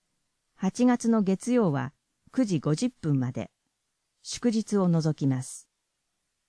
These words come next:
問い合わせ、同体育館、電話、三三三四の四六一八。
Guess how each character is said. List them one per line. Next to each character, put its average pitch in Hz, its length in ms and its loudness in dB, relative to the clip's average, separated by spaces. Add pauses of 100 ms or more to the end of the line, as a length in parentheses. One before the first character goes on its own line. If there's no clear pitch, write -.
(120)
問 226 200 4
い 226 80 2
合 208 40 0
わ 196 120 0
せ、 - 260 -6 (360)
同 208 320 2
体 180 280 0
育 - 200 -8
館、 120 280 -6 (420)
電 165 300 0
話、 165 240 -2 (600)
三 240 300 0
三 240 320 -2
三 190 360 0
四 190 280 0
の 127 220 -6 (300)
四 214 280 4
六 214 320 -2
一 123 300 -6
八。 - 420 -8